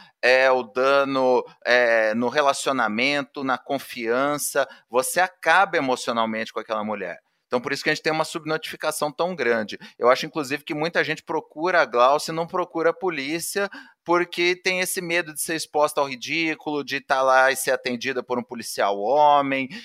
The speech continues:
Então, a gente tem muito esse cuidado lá no gais Ciber, de ter essa visão do impacto em relação à mulher mesmo. E a gente achou por bem fazer essa campanha de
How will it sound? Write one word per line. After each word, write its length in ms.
Então, 380
a 60
gente 320
tem 180
muito 460
esse 200
cuidado 640
lá 180
no 80
gais 320
Ciber, 500
de 600
ter 120
essa 280
visão 800
do 140
impacto 960
em 120
relação 500
à 80
mulher 460
mesmo. 680
E 200
a 80
gente 420
achou 440
por 240
bem 240
fazer 320
essa 200
campanha 720
de 640